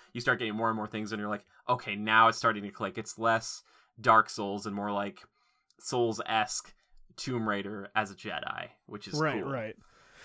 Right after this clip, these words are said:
Speaker 2: Yeah, one of the coolest things that stuck out to me when they first showed it was like, yeah, it, it kinda has this Uncharted style of, I guess, world traversal. And I was like, All right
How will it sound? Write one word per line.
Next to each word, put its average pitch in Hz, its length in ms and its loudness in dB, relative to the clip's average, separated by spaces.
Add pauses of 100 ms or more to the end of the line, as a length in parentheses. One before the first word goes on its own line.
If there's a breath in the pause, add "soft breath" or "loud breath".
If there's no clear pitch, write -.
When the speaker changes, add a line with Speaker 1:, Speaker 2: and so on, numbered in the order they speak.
(140 loud breath)
Speaker 2:
Yeah, 156 280 2
one 156 240 0
of 202 60 -2
the 196 120 2
coolest 160 440 -2
things 147 460 -6 (200)
that 143 340 -4
stuck 160 260 -4
out 147 120 -6
to - 80 -10
me 135 260 -2
when 135 340 -6
they 135 160 -4
first 196 380 0
showed 165 320 4
it 131 100 -4
was 135 200 -6
like, 127 260 -6
yeah, 170 300 6
it, 139 240 -6
it 147 160 -8
kinda 151 260 -2
has 147 260 -2
this 147 140 -8
Uncharted 139 580 -4
style 123 680 -4
of, 117 600 -6
I 135 100 -6
guess, - 220 -8
world 139 380 0
traversal. 110 560 -8
And 123 80 -10
I 123 40 -8
was 120 100 -12
like, 131 120 -12
All 208 120 4
right 123 260 -2